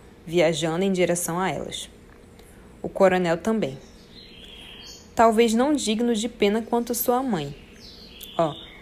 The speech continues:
como era lento o progresso do tempo que os mantinha em ignorância. Às sete horas, deixando Mariane tranquilamente adormecida, juntou-se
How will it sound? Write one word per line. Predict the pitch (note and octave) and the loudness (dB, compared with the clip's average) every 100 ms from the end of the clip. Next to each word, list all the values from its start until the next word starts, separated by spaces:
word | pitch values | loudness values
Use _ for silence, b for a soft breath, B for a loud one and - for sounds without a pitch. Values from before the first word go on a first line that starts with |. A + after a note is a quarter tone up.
| - - | -18 0
como | A#3 D#4+ | 2 6
era | F#4 B3+ | 6 6
lento | A3+ F#3 A3+ | 6 4 0
o | A#3+ | -2
progresso | - G3 F3+ F#3 - | 0 2 2 0 -2
do | F#3 | -4
tempo | - E3+ E3+ F#3 | -2 -4 -4 -6
que | F#3 F#3+ | -4 0
os | F3+ F3 | 0 0
mantinha | F3 F3+ - F3 E3+ - - | -2 -2 -2 -2 -4 -4 -2
em | F3 F3 | 0 0
ignorância. | F3 E3+ F3 D3 D3 - D#3 - - - - - - - B B B B B - | 0 0 0 -2 -4 -8 -10 -14 -20 -20 -20 -20 -20 -20 B B B B B -8
Às | E3 E3+ | -4 2
sete | F#3 G3+ - F3+ | 2 2 2 4
horas, | D#3+ D#3 D3+ - - - - | 6 4 -2 -10 -14 -20 -4
deixando | F3 F3 F3 A3 | -2 0 0 0
Mariane | B3 G3 F3 D#3+ D#3+ - | 2 2 2 0 -4 -2
tranquilamente | G3+ C4+ - F#3 D#3+ D#3+ D#3+ | -2 -2 0 -2 -2 -4 -6
adormecida, | E3+ D#3 C#3+ - D#3+ E3 D#3+ - - - - - - | -4 -4 -6 -4 -4 -4 -6 -12 -20 -20 -20 -14 -4
juntou-se | F#3 G#3 A3 F3+ E3 F3+ G#3+ | 0 0 2 2 2 0 -2